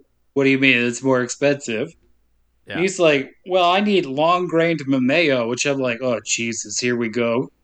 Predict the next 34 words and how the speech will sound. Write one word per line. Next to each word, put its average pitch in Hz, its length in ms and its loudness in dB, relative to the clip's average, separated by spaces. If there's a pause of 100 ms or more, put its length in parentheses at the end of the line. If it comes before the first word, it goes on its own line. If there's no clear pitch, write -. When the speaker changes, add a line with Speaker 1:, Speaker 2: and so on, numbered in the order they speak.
(200)
Speaker 1:
Call 170 140 2
Speaker 2:
Yeah. 160 60 2
Speaker 1:
some 156 160 0
Dun-, 165 400 -2 (280)
call 185 180 4
Dunder 170 340 4
Mifflin 151 360 2
for 131 160 -2
this 131 180 2
shit, 135 320 2
dude." 135 360 0 (440)
Speaker 2:
Uh, 180 120 6 (280)
<laughs> 196 140 -2 (380)
so 147 180 -4
he, 151 420 -6
he - 280 -12
puts - 360 -10
the, 110 200 -12
he's 113 220 -12
like, 113 180 -12
"Let 135 80 -8
me 123 100 -8
show 104 280 -8
you." 82 280 -12
So - 180 -14
he 98 80 -6
puts - 280 -10
it 110 100 -8
in 101 160 -10
there, 90 420 -10
and 95 120 -14
he 95 80 -12
types - 560 -10
smudge. 95 680 -10